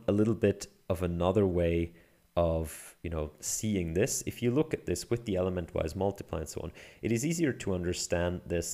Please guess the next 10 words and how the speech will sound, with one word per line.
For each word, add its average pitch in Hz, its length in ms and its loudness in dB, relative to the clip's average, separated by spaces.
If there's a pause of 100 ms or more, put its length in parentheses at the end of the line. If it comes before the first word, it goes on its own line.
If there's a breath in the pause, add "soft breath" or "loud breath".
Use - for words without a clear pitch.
as, - 600 -2
let 92 200 -6
me 98 120 -6 (100)
try 82 380 -2
to, 82 400 -6 (680 loud breath)
um, 82 300 0
draw 82 500 0
this 82 300 -2
up 82 260 0
maybe 80 600 -6